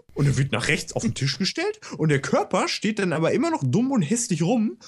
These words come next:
Und das heißt, wenn du dann zu dem Körper rübergehst, dann ist da immer dieser dumme, leere, hässliche Körper, mit dem du nichts anfangen kannst. Und eigentlich müsste der Körper dann auch mit rüber transferiert werden, aber wird er nicht,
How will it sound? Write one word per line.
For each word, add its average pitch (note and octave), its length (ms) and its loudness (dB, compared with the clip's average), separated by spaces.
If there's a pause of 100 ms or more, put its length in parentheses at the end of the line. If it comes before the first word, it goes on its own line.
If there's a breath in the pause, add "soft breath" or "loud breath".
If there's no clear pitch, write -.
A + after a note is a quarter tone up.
Und D#3 200 0
das D#3+ 140 2
heißt, G3+ 200 0
wenn F#3 100 4
du E3+ 80 2
dann E3+ 160 2
zu E3 120 0
dem D3 100 2
Körper G3 320 0
rübergehst, D3+ 500 2
dann D#3 160 0
ist - 160 -4
da F3 60 2
immer C#4 240 0
dieser E3 220 2
dumme, E3 280 4
leere, D3+ 360 2
hässliche C#3+ 400 -2
Körper, F#2+ 400 -4 (200 loud breath)
mit C#3+ 140 2
dem F#3 140 2
du C#3 80 4
nichts D3+ 200 0
anfangen A2 380 0
kannst. F#3+ 300 0
Und D3 200 -2
eigentlich B3+ 380 0
müsste F#3 320 0
der F3 120 0
Körper F#3+ 540 0 (320 loud breath)
dann D#3 320 0
auch G3+ 240 0
mit C#3+ 160 0
rüber C3 280 2
transferiert A#2 680 -2
werden, G2 140 0
aber A#2 240 2
wird A#3+ 160 -2
er A#2 80 0
nicht, - 300 -2